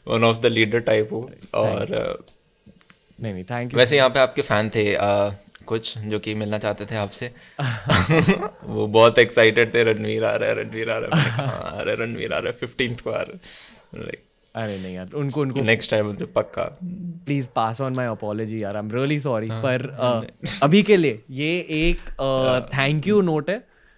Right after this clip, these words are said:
Speaker 2: आ, अमन के सब्सक्राइबर्स
Speaker 1: हम्म।
Speaker 2: के लिए, हमारे सब्सक्राइबर्स के लिए। आ, ये मुझे एक iconic podcast बनाना है। Usually हम पॉडकास्ट में क्या करते हैं,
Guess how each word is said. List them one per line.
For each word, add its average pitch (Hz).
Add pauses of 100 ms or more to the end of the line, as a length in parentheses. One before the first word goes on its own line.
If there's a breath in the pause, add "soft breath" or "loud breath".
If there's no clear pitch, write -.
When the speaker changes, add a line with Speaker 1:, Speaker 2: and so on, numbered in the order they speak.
(140)
Speaker 2:
आ, 131 (180)
अमन 156
के 180
सब्सक्राइबर्स 160
Speaker 1:
हम्म। 160
Speaker 2:
के 165
लिए, 170 (260)
हमारे 127
सब्सक्राइबर्स 139
के 135
लिए। 123 (500 soft breath)
आ, 120 (260)
ये 147
मुझे 143
एक 175
iconic 131
podcast 127
बनाना 110
है। - (540 soft breath)
Usually 151
हम 190
पॉडकास्ट 156
में 160
क्या 147
करते 147
हैं, 247